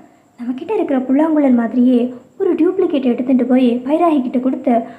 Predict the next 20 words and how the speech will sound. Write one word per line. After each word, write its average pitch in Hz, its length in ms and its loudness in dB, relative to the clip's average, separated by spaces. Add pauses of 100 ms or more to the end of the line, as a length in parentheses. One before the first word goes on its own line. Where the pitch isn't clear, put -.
அந்த 320 240 2
ஆளுக்கு 349 340 2
கொஞ்சம் 262 300 2
போக்கு 262 260 0
காட்டலான்னு 302 440 2
பார்க்கறேன். 269 380 0 (320)
அந்த 330 220 0
ஆள் 339 160 4
ஏமாறுவாரா? 247 840 2 (440)
இது 294 240 0
என்ன 277 220 4
கேள்வி? 294 500 2 (180)
என்கிட்ட 247 400 2
இதான்ப்பா 302 460 2
இருக்குன்னு 285 400 2
சாதிக்க 370 380 0
வேண்டியது 254 400 2
தான். 277 320 -2 (300)
சரி, 311 500 -4
செய்யுங்கோ. 311 480 0